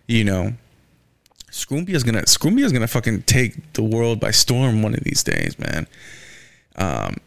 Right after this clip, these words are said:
just like what his aunt did, just like what his dad did. Um,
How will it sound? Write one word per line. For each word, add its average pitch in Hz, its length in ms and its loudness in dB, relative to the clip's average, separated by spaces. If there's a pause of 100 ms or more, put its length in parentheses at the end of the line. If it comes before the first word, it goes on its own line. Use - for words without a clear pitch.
just 131 280 2
like 160 200 0
what 151 100 2
his 147 200 2
aunt 127 300 -2
did, 131 440 0 (100)
just - 180 0
like 131 140 -2
what 127 120 2
his 127 200 2
dad 117 420 2
did. 60 380 0 (640)
Um, 65 400 -14